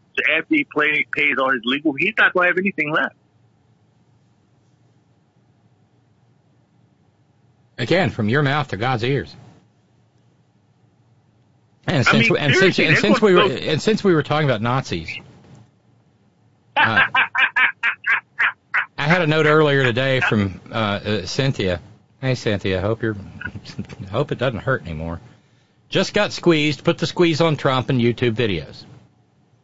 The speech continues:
Speaker 2: Just home from getting my mammogram and getting squeezed to the point of popping. Okay, I didn't pop and it wasn't that bad,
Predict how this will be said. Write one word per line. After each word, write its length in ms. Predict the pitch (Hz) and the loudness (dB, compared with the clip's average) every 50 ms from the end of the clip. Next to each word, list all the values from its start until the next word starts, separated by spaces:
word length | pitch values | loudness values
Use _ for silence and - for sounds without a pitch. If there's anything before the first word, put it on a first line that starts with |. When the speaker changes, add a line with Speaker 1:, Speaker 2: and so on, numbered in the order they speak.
| _ _ _ _ _ - - - _ _ | _ _ _ _ _ -20 -20 -20 _ _
Speaker 2:
Just 220 | 110 - 202 - - | -2 -2 -2 0 2
home 160 | 175 208 202 | 2 2 4
from 140 | 143 170 156 | 4 2 2
getting 220 | 135 180 190 185 165 | 2 2 2 2 2
my 100 | 147 139 | 2 2
mammogram 500 | 143 170 190 180 160 135 139 139 147 156 | 2 2 2 0 2 2 2 2 2 0
and 100 | 156 120 | 0 0
getting 220 | 135 147 147 113 | 0 0 0 -2
squeezed 400 | - - - 160 165 175 156 - | -4 0 2 2 4 4 2 2
to 80 | - 123 | 0 -2
the 40 | |
point 280 | - - - 160 147 120 | 0 0 0 0 0 0
of 60 | - | 0
popping. 380 | - 156 160 143 - 113 104 110 | 0 0 0 2 0 0 0 0
Okay, 260 | 127 135 - 143 123 | 0 0 0 -2 -2
I 80 | 113 127 | 0 0
didn't 180 | 165 165 156 143 | 2 0 0 0
pop 380 | - 143 131 120 120 117 - 131 | 0 0 2 2 0 0 0 0
and 80 | 113 | -2
it 80 | 113 95 | 0 0
wasn't 200 | 123 139 156 147 | 0 0 2 0
that 120 | 143 127 | -2 -2
bad, 380 | - 127 123 110 104 104 98 | -2 -2 -2 0 -2 -4 -6